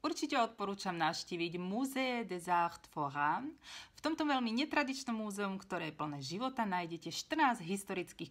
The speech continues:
kolotočov. Ten najzaujímavejší je takzvaný cyklokolotoč, kde si musia odšľapať návštevníci to,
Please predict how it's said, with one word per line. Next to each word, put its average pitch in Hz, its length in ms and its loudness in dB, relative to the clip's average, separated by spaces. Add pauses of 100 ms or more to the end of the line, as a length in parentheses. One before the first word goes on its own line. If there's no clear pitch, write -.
kolotočov. 180 560 0 (400)
Ten 156 240 -4
najzaujímavejší 185 1000 2
je 247 60 -6
takzvaný 226 480 0
cyklokolotoč, 180 1040 0 (320)
kde 285 100 4
si 302 140 -2
musia 254 400 0
odšľapať 226 720 4
návštevníci 185 720 -2
to, 320 240 2